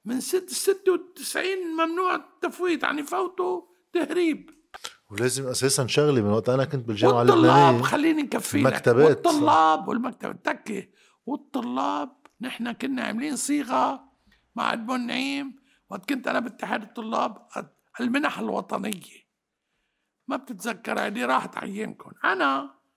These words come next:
Speaker 1: جاي من الضيعة، بيي فلاح، مثلا، ما في. هاي منحة إلك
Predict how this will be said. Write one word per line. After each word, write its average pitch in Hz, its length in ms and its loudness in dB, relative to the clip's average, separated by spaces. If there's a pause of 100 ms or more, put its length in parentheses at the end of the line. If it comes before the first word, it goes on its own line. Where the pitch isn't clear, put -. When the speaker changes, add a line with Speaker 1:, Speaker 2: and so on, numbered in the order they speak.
(600)
Speaker 1:
جاي 311 340 0
من 277 100 -2
الضيعة، 262 580 -2
بيي 277 400 -2
فلاح، 247 600 -6
مثلا، 214 260 -10
ما 240 260 -6
في. 269 420 -8 (380)
هاي 339 180 -2
منحة 302 480 -4
إلك 311 500 -4